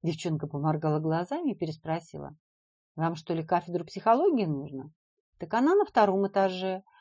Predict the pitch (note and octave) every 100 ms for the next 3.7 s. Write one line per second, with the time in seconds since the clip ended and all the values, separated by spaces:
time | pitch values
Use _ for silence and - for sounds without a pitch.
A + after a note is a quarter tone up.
0 | _ - - A#3 C#4+ G3 - G3+ G3+ F3
1 | F3+ - - F#3+ G#3 C#4+ D4+ E3+ A3+ G3+
2 | C4 C#4+ A3 A#3 G#3+ F3 G3+ A3 G3 D3+
3 | E3+ F3+ D3 C#3 C#3 C3+ D3